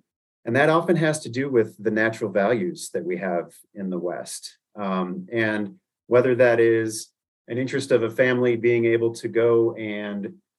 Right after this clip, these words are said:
hang out, uh, and have a picnic, uh, in a, in a, in a nice park nearby, or whether it is, uh, somebody who has been hunting with their grandfather for generations,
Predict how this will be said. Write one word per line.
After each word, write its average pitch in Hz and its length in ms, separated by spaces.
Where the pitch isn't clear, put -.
hang 135 200
out, 139 340
uh, 117 360
and 110 100
have 127 140
a 107 40
picnic, 185 520
uh, 113 160
in 117 200
a, 98 140
in 113 180
a, 101 300
in 113 140
a 104 40
nice 117 420
park 185 480
nearby, 127 680
or 123 180
whether 120 320
it 120 240
is, 117 600
uh, 110 340
somebody 131 460
who 123 160
has 113 180
been 113 160
hunting 127 360
with 117 160
their 120 140
grandfather 101 840
for 104 100
generations, 107 960